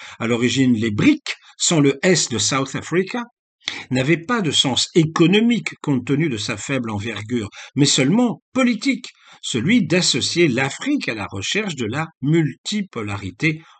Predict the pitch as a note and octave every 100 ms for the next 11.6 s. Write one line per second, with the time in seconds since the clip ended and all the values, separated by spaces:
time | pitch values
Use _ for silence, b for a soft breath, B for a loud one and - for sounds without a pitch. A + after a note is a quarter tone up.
0 | _ F3 D#3 G3 F#3 D#3+ C#4 - C#3+ B2
1 | A2+ G#2 G#3+ C4 D#3+ A#2+ A#2+ G#2 C3 E3+
2 | - G2 C3+ C3+ - A2+ G#2+ G#2 D#3 D#3
3 | - F3 D#3 B2+ G#2+ G#2+ A2+ G2+ F#2 -
4 | _ _ _ _ _ _ B B B _
5 | - D4 F4+ C#4 - F#3 D#3 D#3+ C#3 -
6 | B3 A3+ G#2+ B B - C#3+ A3 C4+ A3+
7 | C#3+ C#3+ E3 F#3 D#3+ E3+ A#3 G3+ C4+ A#3+
8 | D3 B2 A2+ G#2+ - A#2 G2+ G2 B B
9 | F#3+ A#3+ A#3+ G#3+ - G3+ G3+ B3 B3+ F3+
10 | F#3 G#3 A3 A#3+ C#4 C4+ - E3 G#3+ B3+
11 | F#3+ D#3 A#3+ C4+ B3+